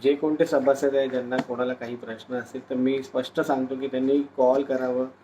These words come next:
अध्यक्ष, सेक्रेटरी किंवा कमिटी मेंबर्सला, जर कोणाची काही शंका असतील. आम्ही वेळोवेळी प्रयत्न करू की अशाच पद्धतीने तुमच्यापर्यंत माहिती पोहोचवत राहू,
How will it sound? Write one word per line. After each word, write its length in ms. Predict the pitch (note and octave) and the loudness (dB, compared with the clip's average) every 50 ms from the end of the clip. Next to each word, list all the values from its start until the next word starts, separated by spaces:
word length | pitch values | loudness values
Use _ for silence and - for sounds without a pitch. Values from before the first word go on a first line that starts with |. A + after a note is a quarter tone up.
| _ _ _ _ _ _ | _ _ _ _ _ _
अध्यक्ष, 440 | A#2 A#2+ A#2+ A#2 C#3+ C#3+ C#3 - C#3+ | -4 -4 2 4 4 4 6 6 4
सेक्रेटरी 460 | C#3 C#3 - B2+ - C3+ C3+ C3+ C#3 | 4 4 2 0 0 0 0 0 0
किंवा 280 | C3 C3+ C3 - B2+ B2 | 0 0 0 0 -2 2
कमिटी 240 | A#2+ B2 - C3+ | 2 2 2 2
मेंबर्सला, 500 | B2+ B2 B2 A#2+ A#2 B2 B2 - - A#2+ | 0 -2 -2 0 -2 -2 -2 -2 -6 -8
जर 180 | A#2+ A#2 C3 C#3 | -6 -2 -2 -2
कोणाची 360 | C3+ - C#3 C3+ C#3 C3 C#3 | 0 0 0 0 0 -2 -2
काही 140 | C3+ C#3 C3 | -2 -2 -2
शंका 340 | - B2+ A#2 A2+ A2+ - B2 | -2 -4 -8 -6 -2 0 0
असतील. 500 | A#2 A2 - C3+ C#3 C#3+ - - - - _ _ _ _ | 0 0 -2 -2 -4 -4 -4 -10 -20 -20 _ _ _ _
आम्ही 240 | C3 C3+ C#3+ F3 F#3 | 6 8 8 10 8
वेळोवेळी 340 | F3+ F3 F3 F3 F3 F3 F3 | 8 8 6 8 8 6 6
प्रयत्न 400 | E3+ F3 D3 D3 D3 - - D#3+ | 8 6 6 6 4 2 -2 -4
करू 240 | D3+ D#3 D3+ D3+ D3+ | 0 0 0 0 2
की 120 | D3 D3+ | 4 4
अशाच 300 | D3 C#3 C#3+ C#3+ C#3+ C#3+ | 4 6 6 4 2 2
पद्धतीने 760 | - - C#3 C3 C3 C#3+ C#3 - C#3+ C#3 C#3 C#3 C#3+ C#3+ C#3+ - - - - - - - - | 4 4 4 4 4 2 2 4 4 4 6 6 4 4 2 0 -6 -16 -20 -20 -20 0 2
तुमच्यापर्यंत 600 | C#3 C3 B2+ B2 C3+ C3 C3+ C#3 C3+ C3+ C3 C#3+ | 2 2 6 6 6 6 8 6 4 6 2 2
माहिती 360 | C3 A#2+ A#2 A2+ A2+ - C#3 | 0 2 0 -2 0 0 -2
पोहोचवत 380 | C3+ C3+ C3 B2 - C3+ B2+ B2+ | 0 2 0 0 2 2 2 4
राहू, 220 | B2+ B2 B2 C#3 | 4 4 4 2